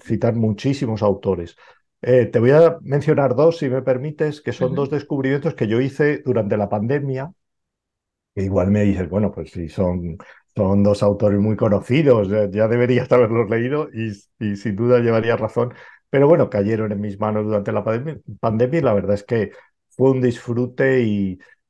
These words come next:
Speaker 1: y esa sensación renovada de que, mm, siempre sigue habiendo tesoros, ¿no? No importa los años que tengas, siempre,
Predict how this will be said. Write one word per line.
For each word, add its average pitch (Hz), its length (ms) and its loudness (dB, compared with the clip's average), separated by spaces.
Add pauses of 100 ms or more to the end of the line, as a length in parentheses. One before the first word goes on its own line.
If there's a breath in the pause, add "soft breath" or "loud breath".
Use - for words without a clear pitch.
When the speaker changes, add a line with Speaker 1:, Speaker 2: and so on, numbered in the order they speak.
Speaker 1:
y 110 140 -4
esa 123 200 0
sensación 135 720 -2
renovada 120 720 2
de 104 180 0
que, 98 260 -4
mm, 95 460 -10
siempre 110 380 -2
sigue 101 240 -4
habiendo 95 340 -2
tesoros, 95 560 -10
¿no? 117 220 2
No 104 100 0
importa 101 360 -2
los 95 200 0
años 101 300 0
que 107 100 -10
tengas, 139 400 0
siempre, 101 420 -4